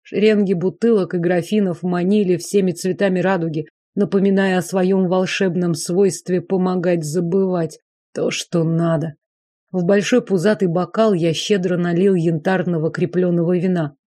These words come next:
«Будешь?» — спросил из вежливости, но вспомнил, чем обернулась попойка Лавентина, и мотнул головой. «Нет, пожалуй, тебе нельзя, а то еще что-нибудь натворишь». Изнеможение сковывало мышцы.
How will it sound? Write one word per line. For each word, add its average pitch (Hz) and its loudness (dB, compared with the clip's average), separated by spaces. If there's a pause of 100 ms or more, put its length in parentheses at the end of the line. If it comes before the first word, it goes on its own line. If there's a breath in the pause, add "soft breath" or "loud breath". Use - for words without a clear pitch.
(120)
«Будешь?» — 180 2 (240)
спросил 175 -2
из 175 0
вежливости, 156 -2 (340)
но - 0
вспомнил, 180 2
чем 202 0 (200)
обернулась 190 4
попойка 196 0
Лавентина, 185 0
и 156 0
мотнул 175 -2
головой. 180 0 (340)
«Нет, 165 0
пожалуй, 190 2
тебе 180 2
нельзя, 180 0 (280)
а 208 -2
то 208 4
еще 190 2
что-нибудь 165 -2
натворишь». 175 -2 (580)
Изнеможение 202 2 (520)
сковывало 175 0
мышцы. 190 -2